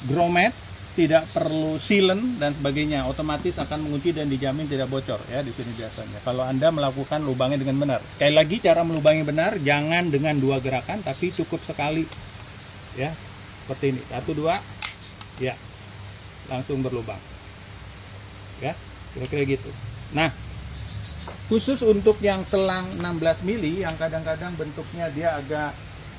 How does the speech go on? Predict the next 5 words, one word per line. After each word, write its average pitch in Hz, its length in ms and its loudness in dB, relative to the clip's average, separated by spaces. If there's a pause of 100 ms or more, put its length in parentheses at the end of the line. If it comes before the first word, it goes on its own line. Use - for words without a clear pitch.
(1200)
melingkar-lingkar, 160 800 -2 (160)
ya, 151 160 -2 (160)
Anda 156 320 -8
bisa 160 320 -6
membantu 165 560 -8